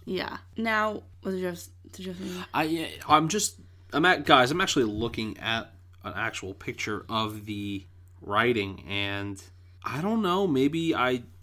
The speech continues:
Speaker 1: It was hard. They couldn't do, um, testing to see handwriting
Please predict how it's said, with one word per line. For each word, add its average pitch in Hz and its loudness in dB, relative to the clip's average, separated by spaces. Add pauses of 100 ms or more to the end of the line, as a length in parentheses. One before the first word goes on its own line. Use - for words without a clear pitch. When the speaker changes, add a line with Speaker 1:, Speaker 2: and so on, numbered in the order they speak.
(160)
Speaker 1:
It 233 2
was 220 -2
hard. 233 0
They 185 0
couldn't 254 -2
do, 240 -6 (180)
um, 190 -2
testing 208 -4
to 208 -8
see 202 -4 (680)
handwriting 220 0